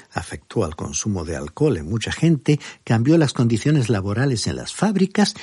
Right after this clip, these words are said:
y se promulgaron leyes laborales que protegieron los derechos de los menores de edad.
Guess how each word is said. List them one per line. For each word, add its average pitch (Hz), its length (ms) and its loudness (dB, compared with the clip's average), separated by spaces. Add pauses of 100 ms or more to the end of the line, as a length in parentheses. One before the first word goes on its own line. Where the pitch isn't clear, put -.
(160)
y - 120 2
se 190 140 2
promulgaron 190 680 4
leyes 165 300 2
laborales 151 600 0
que 139 120 2
protegieron 117 600 0
los 101 160 2
derechos 123 520 -2
de 92 100 -2
los 87 180 -8
menores 90 480 -6
de 76 120 -6
edad. 64 280 -16